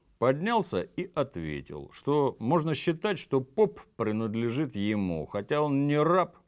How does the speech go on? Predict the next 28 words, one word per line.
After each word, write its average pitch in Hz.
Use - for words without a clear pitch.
а 95
свободный 113
человек. 98
«Долго 170
придется 139
искать», 98
добавил 87
он, 78
«чтобы 127
найти 120
более 101
мирного 90
человека. 92
У 92
него 113
нет 151
никакой 123
склонности 131
к 87
насилию, 76
и 82
все, 143
что 135
он 135
умеет, 143
это 82
читать 131
рукописи, 123